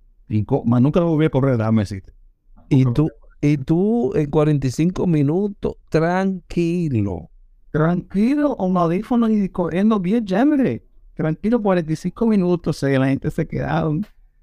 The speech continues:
Speaker 1: "Pero tú te estás volviendo loco, muchacho, pero es un tipazo". Mire, me gustó tanto que busqué la otra vez,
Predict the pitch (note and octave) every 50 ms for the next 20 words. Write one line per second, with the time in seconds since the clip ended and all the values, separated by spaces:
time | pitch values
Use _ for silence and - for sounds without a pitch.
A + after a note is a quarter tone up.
0 | _ _ - G4+ - - D3+ - F3 F#3 D#4+ D#4+ - F#4 F#4 F4+ F4+ F4+ F4+ E4
1 | D4+ D#4 F#4 G4 F#4 D#4+ D4 C4+ B3+ G#3+ - F4+ F#4 F#4 - - - C#4 E4 E4+
2 | D#4+ - - E3+ - D#4+ C#4+ A3+ - G3 F#3 - - - G3+ G#3 C#4+ F4 E4 -
3 | - - - - - - - G#3+ G#3 - - - - A#3+ A3 - - - D3+ C#3
4 | C#3+ C#3 C#3+ - - - - - - _ _ _ - - - - C#3 C#3 B2+ A#2+
5 | B2 - - E3+ F3+ F3 - F3 F3 F#3 F#3+ - F#3+ - - C3+ B2 A#2 A2+ F#2+
6 | - - C3 C3+ C#3 C3+ B2+ C3 C3 - D3+ C3+ G2+ G#2+ G#2+ G#2 F#2+